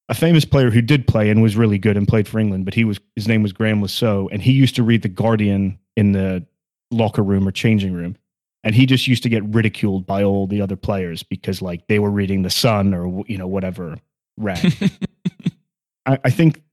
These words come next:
Speaker 1: that's very different in Europe,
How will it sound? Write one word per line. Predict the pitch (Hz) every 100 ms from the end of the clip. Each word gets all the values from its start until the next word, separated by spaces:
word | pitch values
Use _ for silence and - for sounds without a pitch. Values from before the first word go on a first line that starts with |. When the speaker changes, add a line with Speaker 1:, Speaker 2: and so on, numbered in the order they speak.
| _ _ -
Speaker 1:
that's | 135 131
very | 123 131 123
different | 104 123 - 131 - -
in | 113 104 101 101 -
Europe, | 117 110 123 147